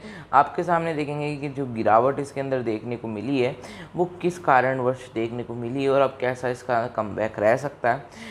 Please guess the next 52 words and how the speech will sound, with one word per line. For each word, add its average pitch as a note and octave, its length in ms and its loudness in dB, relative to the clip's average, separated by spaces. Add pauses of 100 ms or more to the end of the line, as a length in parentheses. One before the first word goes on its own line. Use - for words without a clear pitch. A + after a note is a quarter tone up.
(140)
तो - 140 -16
इसके D#3 300 -2
बारे E3 260 6
में D#3+ 120 -2
इस C#3+ 120 -10
video C#3 300 2
के C#3 60 0
अंदर C#3 120 0
हम B2+ 160 -4
detail A#2 420 -2
में A2+ 180 -4
बात A2+ 320 4
करेंगे, C#3+ 260 -2
तो C#3 120 -4
आप B2 220 2
video A#2 260 0
को A2+ 80 0
बिल्कुल G#2+ 300 -4
miss G#2+ 280 -6
ना B2 140 0
करिए, C3+ 240 -2
बहुत A2+ 320 2
important A2+ 540 -4
video A2+ 240 -2
होने A2+ 280 -4
वाला C#3+ 220 2
है। D3 80 -4 (480)
और E3+ 100 4
साथ E3+ 420 4
में E3 100 2
अगर D#3+ 140 2
आपने D3 300 4
अभी C3+ 160 -2
तक C#3 160 -4
हमारे C3 300 0
चैनल B2 220 -4
को B2 120 -12
सब्सक्राइब A#2 640 -2
नहीं C#3 180 -2
किया, C#3+ 260 -2 (440)
तो F#3 60 0
नीचे F3+ 320 2
red D#3 240 6
button D3+ 180 0
है, D#3 180 2
जाके C#3+ 200 2
subscribe A#2+ 540 2
वाला A#2 200 4
button G#2+ 320 -2
दबा A2 300 4
दीजिए, D3 320 -2
साथ A#2+ 260 4